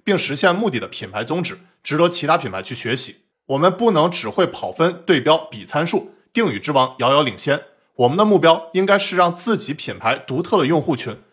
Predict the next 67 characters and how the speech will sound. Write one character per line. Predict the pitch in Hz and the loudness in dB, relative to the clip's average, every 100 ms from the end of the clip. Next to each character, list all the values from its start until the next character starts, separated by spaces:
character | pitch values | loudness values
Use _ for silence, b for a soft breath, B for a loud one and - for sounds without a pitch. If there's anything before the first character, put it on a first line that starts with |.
| b | b
帮 | - 190 | 2 2
他 | 190 190 | 4 2
们 | 165 - | 0 -4
实 | - 123 | -6 -2
现 | 175 139 | 0 0
目 | 156 | 0
标。 | 113 110 - _ _ _ _ _ | -2 -4 -6 _ _ _ _ _
最 | 214 | 2
后 | 208 208 202 | 4 2 0
看 | - 190 | 0 0
最 | 208 214 | 2 0
顶 | - 92 | 0 -8
层， | - 104 - _ | -10 -10 -12 _
品 | - 123 | -6 -6
牌 | 101 120 | 0 -2
主 | 123 101 | -2 2
张 | 127 - - _ | 2 2 -14 _
above | - 120 170 180 - - | -4 4 4 4 -4 -6
and | 113 113 | -6 -6
beyond。 | - 104 131 127 - _ _ _ | -8 0 0 0 -8 _ _ _
如 | - 208 | 2 4
果 | 214 | 6
让 | 214 | 6
你 | 117 | 4
来 | 101 | -2
翻 | - 151 | 0 0
译， | 151 - _ | -2 -6 _
你 | 120 | -2
会 | 185 185 | 2 2
怎 | 127 - | 2 -6
么 | |
翻 | 104 151 165 | 0 2 2
译 | 147 | 2
这 | 135 | 0
个 | - | -2
above | 110 117 147 | 0 2 2
and | 123 117 | 0 -2
beyond | 113 135 113 98 | 2 4 2 -4
呢？ | 95 _ _ _ | -14 _ _ _
我 | 180 | 4
本 | 165 | 6
来 | 127 151 | 4 4
自 | 202 | 0
己 | 135 | 0
的 | 113 | -2
第 | 160 | 2
一 | 185 | 2
反 | 160 95 | 2 -2
应 | 120 | -4
是 | - 113 _ _ | -4 -8 _ _
更 | 180 135 | 0 4
高、 | 139 156 | 4 4
更 | 165 143 | 2 -2
快、 | 156 127 | 0 0
更 | - | 0
强， | 127 - - _ _ _ | -2 -6 -8 _ _ _
后 | - 214 | 4 6
来 | 127 | 8
发 | 135 165 | 6 4
现 | 170 143 - | 2 -2 0
路 | 208 | 2
虎 | 175 101 | 2 -2
官 | 117 156 | 2 4
方 | 165 156 | 4 2
的 | |
翻 | - 135 | 2 0
译 | 127 | 0